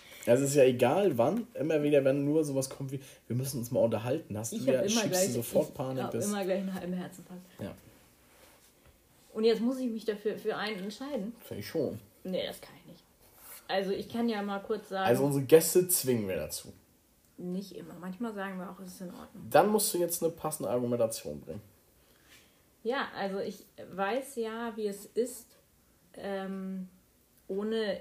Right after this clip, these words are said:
Speaker 2: also ich hab ja schon Lager mitgemacht, wo weder, also entweder nur mit dir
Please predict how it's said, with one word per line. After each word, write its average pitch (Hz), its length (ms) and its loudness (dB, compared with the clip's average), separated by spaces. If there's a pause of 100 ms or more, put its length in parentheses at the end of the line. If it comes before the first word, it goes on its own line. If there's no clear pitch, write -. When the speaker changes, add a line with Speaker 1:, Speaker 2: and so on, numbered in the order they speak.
Speaker 2:
also 196 160 -4
ich 175 160 -10
hab 202 240 -6
ja 226 140 2
schon 202 240 -8
Lager 185 300 -4
mitgemacht, 196 540 -8
wo 180 180 -6 (100)
weder, 196 400 -2 (160)
also 175 160 -8
entweder 185 380 -4 (200)
nur 202 180 -4
mit 180 180 -6
dir 269 200 -2